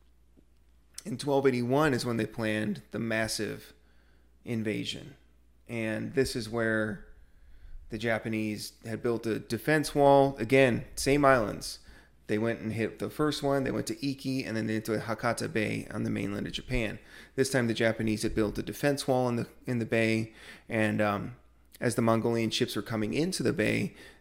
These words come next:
they would send out small boats to go attack the Mongolian ships so that they couldn't disembark, and, and kinda held them back. Um, and without getting too much into the detail,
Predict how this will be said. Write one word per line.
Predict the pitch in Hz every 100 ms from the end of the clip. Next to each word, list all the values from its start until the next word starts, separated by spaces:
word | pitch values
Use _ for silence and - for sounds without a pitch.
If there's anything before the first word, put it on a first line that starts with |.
| -
they | 110 107
would | 104 -
send | - 117 107
out | 101 -
small | 117 110
boats | 95 107 101 -
to | -
go | 107 104
attack | 104 117 107 -
the |
Mongolian | 104 104 101 101 110
ships | - 107 -
so |
that | 101
they | 104
couldn't | - 113 107
disembark, | 101 - 107 113 117 117 - -
and, | 101 -
and | 110
kinda | 127 123
held | 104 131 135
them | 120 113
back. | 113 98 - - - - - - - - - - - - - -
Um, | 113 101 95 - - - -
and | 127
without | 127 131
getting | 131 113
too | - 156
much | 143 -
into | 120 113
the | 107
detail, | 143 175 - 110 101 87